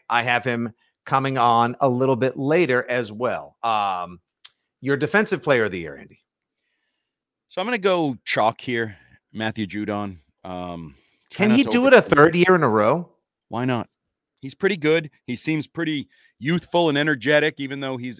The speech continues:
Speaker 2: aging. Um, I think he's engaged. And in reality,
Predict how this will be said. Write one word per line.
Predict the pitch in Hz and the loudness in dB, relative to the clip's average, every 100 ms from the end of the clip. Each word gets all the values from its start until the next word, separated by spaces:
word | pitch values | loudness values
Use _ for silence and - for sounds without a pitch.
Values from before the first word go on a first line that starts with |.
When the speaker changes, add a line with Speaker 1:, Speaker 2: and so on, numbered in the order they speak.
| - | -6
Speaker 2:
aging. | 135 131 120 135 135 127 _ _ - | -2 -2 -2 -4 -4 -10 _ _ -8
Um, | 117 113 104 95 87 | -6 -4 -6 -8 -12
I | 123 | -8
think | 127 107 | -8 -6
he's | 104 | -6
engaged. | 104 117 135 156 156 127 - | -6 -4 -2 -2 -6 -10 -8
And | 156 147 - _ _ _ - | -6 -6 -8 _ _ _ -8
in | 165 | -6
reality, | 151 160 262 247 123 117 | -4 0 0 0 -2 -4